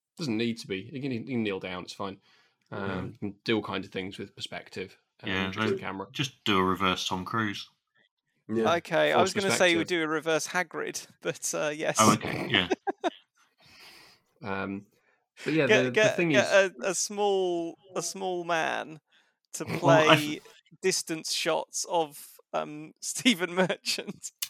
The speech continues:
Speaker 4: and then him just
Speaker 2: But I
Speaker 4: do the
Speaker 2: think
Speaker 4: close-ups.
Speaker 2: with Hagrid, you had a normal-sized man playing a giant.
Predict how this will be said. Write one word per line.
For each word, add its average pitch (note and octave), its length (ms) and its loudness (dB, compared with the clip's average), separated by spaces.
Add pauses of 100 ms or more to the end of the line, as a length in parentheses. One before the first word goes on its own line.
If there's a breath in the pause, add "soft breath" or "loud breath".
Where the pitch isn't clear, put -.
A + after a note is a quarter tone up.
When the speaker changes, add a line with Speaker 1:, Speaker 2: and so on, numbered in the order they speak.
Speaker 4:
and - 100 -8
then E3+ 160 -2
him G3+ 100 -4
just F#3+ 180 -2
Speaker 2:
But D3+ 40 6
I E3+ 40 6
Speaker 4:
do F3 60 2
the - 0 -
Speaker 2:
think G3 180 4
Speaker 4:
close-ups. - 520 -2 (200)
Speaker 2:
with D3 140 4
Hagrid, C3 680 4
you A2+ 120 2
had A2 320 0
a A2 120 0
normal-sized A2 640 2
man F#2 240 0
playing F#2 260 -2
a F2+ 40 -2
giant. - 680 -4